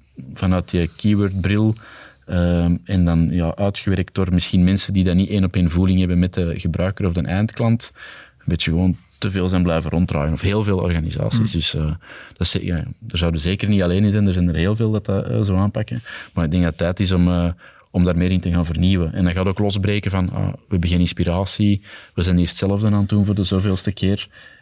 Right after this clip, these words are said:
Speaker 1: En dan gaat dat wel een stuk inspirerender werken om, om, om dat vast te pakken en om daar stappen in te blijven
Speaker 2: Ja.
Speaker 1: zetten.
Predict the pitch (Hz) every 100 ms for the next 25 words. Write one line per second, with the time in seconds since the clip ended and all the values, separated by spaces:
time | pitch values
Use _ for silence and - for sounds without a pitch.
0 | - 98 85 90 90 90 92 - 104 117
1 | 98 85 90 92 85 78 95 - 104 92
2 | 87 95 82 82 87 82 - 101 - 104
3 | 101 107 92 90 - - 92 90 90 -
4 | - - 113 85 87